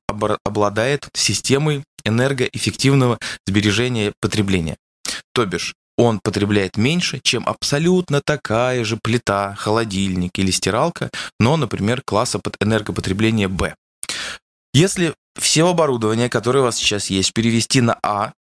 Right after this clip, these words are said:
то, внимание, вы будете экономить пятнадцать процентов. Вот примерно такая разница между А и «А плюс», между А и «Б плюс». Не говоря уже «Б плюс» и «Б». «С» —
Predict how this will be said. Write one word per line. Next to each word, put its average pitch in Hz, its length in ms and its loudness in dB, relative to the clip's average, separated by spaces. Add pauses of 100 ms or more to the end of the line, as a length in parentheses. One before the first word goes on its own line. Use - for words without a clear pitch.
то, 113 220 4
внимание, 117 720 2
вы 107 440 0
будете 104 680 0
экономить 117 640 0 (300)
пятнадцать 110 600 -2 (140)
процентов. - 520 -6 (440)
Вот 113 220 2
примерно 143 440 2
такая 113 500 -2
разница 101 540 -2
между 95 560 2 (320)
А 110 240 0 (220)
и 101 160 0
«А 98 100 0
плюс», 107 440 -2 (240)
между 101 440 2
А 113 240 -2 (220)
и 110 100 -2
«Б 110 200 2
плюс». - 380 -4 (560)
Не 113 120 4
говоря 110 340 2
уже 107 240 -2
«Б 98 240 0
плюс» 123 380 0
и 104 40 0
«Б». 98 320 -2
«С» — 160 380 0